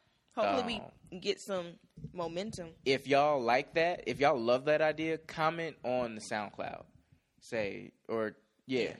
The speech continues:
Speaker 2: or
Speaker 1: Okay.
Speaker 2: tweet us or Instagram. Let us know that y'all be with it. But,
Speaker 1: See who
Speaker 2: um,
Speaker 1: y'all are. Show yourselves. We have the same three fans, but, you know. Even if you text us personally, like, "Oh, I love the show,"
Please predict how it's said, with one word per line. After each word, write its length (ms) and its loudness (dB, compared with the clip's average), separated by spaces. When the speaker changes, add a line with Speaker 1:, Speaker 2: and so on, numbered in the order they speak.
Speaker 2:
or 140 4
Speaker 1:
Okay. 120 0
Speaker 2:
tweet 240 2
us 160 0
or 420 4
Instagram. 500 0
Let 180 6
us 120 -2
know 160 4
that 220 2
y'all 200 2
be 160 -8
with 240 -8
it. 120 -18
But, 220 2
Speaker 1:
See 80 -2
who 120 0
Speaker 2:
um, 60 2
Speaker 1:
y'all 180 0
are. 140 -4
Show 300 4
yourselves. 840 -2
We 60 -2
have 120 2
the 80 -6
same 260 -2
three 260 -2
fans, 440 -6
but, 240 -2
you 100 -14
know. 160 -12
Even 160 -4
if 80 -8
you 100 -4
text 320 0
us 140 2
personally, 400 0
like, 120 0
"Oh, 120 0
I 80 0
love 160 2
the 100 2
show," 320 0